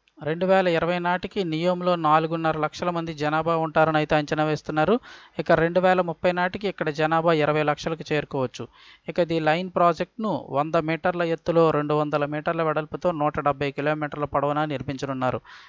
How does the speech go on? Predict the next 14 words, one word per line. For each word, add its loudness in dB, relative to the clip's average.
ఇందులో 2
దాదాపు 2
తొంభై 0
లక్షల -2
మంది -4
వరకు -4
కూడా -2
నివసించవచ్చని -6
చెప్తున్నారు. -8
ఇక్కడ -2
త్రీ -4
డీ -4
కమ్యూనికేషన్లు -4
ఉంటాయి. -4